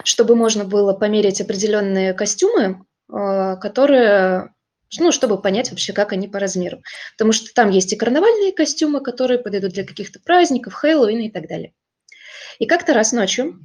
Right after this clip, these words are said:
э, к моей коллеге приходит мужчина средних лет, э, такой очень серьёзный на вид, э, и просит, э,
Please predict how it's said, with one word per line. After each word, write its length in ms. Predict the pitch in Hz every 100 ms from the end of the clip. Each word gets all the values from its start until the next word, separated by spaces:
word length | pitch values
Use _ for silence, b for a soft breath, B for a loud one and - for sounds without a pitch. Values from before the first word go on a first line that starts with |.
| 139
э, 320 | 214 202 196
к 100 | 196
моей 280 | 220 226 294
коллеге 540 | 311 220 190 196 269 - -
приходит 500 | 233 254 254 240 214
мужчина 500 | 220 - 185 170 175
средних 540 | - - 196 185 -
лет, 340 | 180 175 - 302
э, 280 | 277 226 214
такой 220 | 220 202
очень 200 | 190 185
серьёзный 480 | - 190 190 196 175
на 140 | 170
вид, 220 | 165 - - _ B B B B B B B -
э, 320 | 202 196 196
и 360 | - 302 440 240 240 -
просит, 520 | 269 349 - 269
э, 40 | -